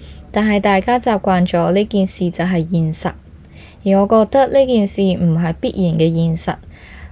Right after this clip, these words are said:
我好想勇敢噉樣同大家辯論，但係有時我又覺得自己唔應該噉做，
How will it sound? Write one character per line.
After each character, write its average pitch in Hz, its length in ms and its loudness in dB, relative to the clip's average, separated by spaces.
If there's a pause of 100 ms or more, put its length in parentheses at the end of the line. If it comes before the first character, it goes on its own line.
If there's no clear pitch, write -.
我 214 100 0
好 240 200 4
想 247 320 2
勇 202 280 4
敢 202 200 2
噉 214 120 0
樣 226 160 2
同 208 180 0
大 175 160 -2
家 190 160 -2
辯 175 320 0
論， 165 300 -4 (640)
但 208 160 -2
係 - 100 2
有 196 140 4
時 202 240 0
我 170 120 0
又 180 180 2
覺 196 100 0
得 240 120 -4
自 208 220 -2
己 180 220 2
唔 180 100 0
應 185 160 0
該 202 160 0
噉 180 300 -2
做， 180 280 -4